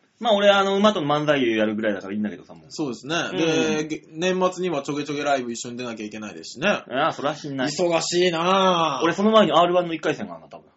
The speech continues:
Speaker 2: あ、そうだ、エントリーしなきゃ。やべえ。
Speaker 1: 始まったんだよね、そういえば。
Speaker 2: そう。
Speaker 1: そうだよ。事務所行って、明日事務所行って書かないとだ。
Speaker 2: 本当ですね。
Speaker 1: そうですよ。忙しいんですよ、だから来月は。何気に。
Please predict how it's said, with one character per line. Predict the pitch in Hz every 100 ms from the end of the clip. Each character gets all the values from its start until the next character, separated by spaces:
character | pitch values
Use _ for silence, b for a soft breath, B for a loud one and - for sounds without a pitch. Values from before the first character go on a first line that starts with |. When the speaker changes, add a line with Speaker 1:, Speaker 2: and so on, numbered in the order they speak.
| _ _ _ _
Speaker 2:
あ、 | 220 B B B B B _ _
そ | - 214
う |
だ、 | 151
エ | 190
ン | 269
ト | 190
リ |
ー | 147
し | 139
な | 131
き | 95
ゃ。 | - _ -
や | 147
べ | 190
え。 | 127 -
Speaker 1:
始 | - 220
ま | 277
っ |
た | 277
ん | 277
だ |
よ | 139
ね、 | 127
そ |
う | 135
い |
え |
ば。 | 113
Speaker 2:
そ | 208 196 135 -
う。 | -
Speaker 1:
そ | 175
う |
だ | 143
よ。 | 113 98 92 85
事 | 123
務 | 165
所 | 175
行 | 156
っ |
て、 | - 160 -
明 |
日 | 147
事 | 208
務 | 190 202
所 | 190
行 | 185
っ |
て | - 180 -
書 | -
か | 170
な | 143
い |
と | 107
だ。 | - - _
Speaker 2:
本 | - 131
当 | 165
で | 175
す | 123
ね。 | 127 113 - _ _ _ _
Speaker 1:
そ | - 135
う |
で | 120
す | -
よ。 |
忙 | 131 202 233
し | 233
い |
ん | 311
で | 214
す |
よ、 | 233
だ | 247
か | 180
ら | 160
来 | 156
月 | 156
は。 | 160 165 - _ _ _ -
何 | 175 185
気 | 180
に。 | 220 262 -